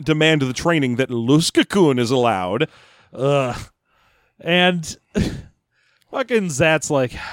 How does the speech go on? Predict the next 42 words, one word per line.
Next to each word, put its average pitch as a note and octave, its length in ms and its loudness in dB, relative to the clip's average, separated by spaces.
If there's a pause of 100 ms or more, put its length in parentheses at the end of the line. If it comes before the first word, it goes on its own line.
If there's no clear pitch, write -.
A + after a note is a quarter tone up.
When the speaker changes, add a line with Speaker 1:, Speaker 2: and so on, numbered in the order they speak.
(200)
Speaker 2:
"You F3+ 140 -6
know, F#3+ 320 4 (1200)
I D4+ 120 0
appreciate D3 840 2
that C#3+ 160 -2
this D3+ 200 -2
little D3 220 0
kid C#3+ 380 0 (680)
is C#3+ 480 0 (380)
f-, - 200 -20
just - 200 -4
full G3+ 340 2
of C3+ 80 -6
piss D3 280 -2
and D3+ 120 -6
vinegar." D3 540 2
Speaker 1:
Yeah. A#2 280 0 (280)
He's F#3 220 0
just - 180 -4
thinking G#3+ 200 -2
to F#3+ 60 6
himself, E3+ 320 4
like, C#3+ 200 4
"Oh, C3 320 4
okay, B2 340 0
he B2+ 80 0
wants D3+ 280 4
what C#3 120 2
Luska B2 380 0
gets. G#2 280 -4
That's, C3+ 260 0
that's D3 300 -2
not C3 240 2
good, G#2 220 -2
'cause B2+ 180 -2
the C#3 80 -2
moment D#3 260 4
I D#3+ 60 4
give D3 220 2
it C3+ 80 -2
to C3+ 180 2
him, B2 140 2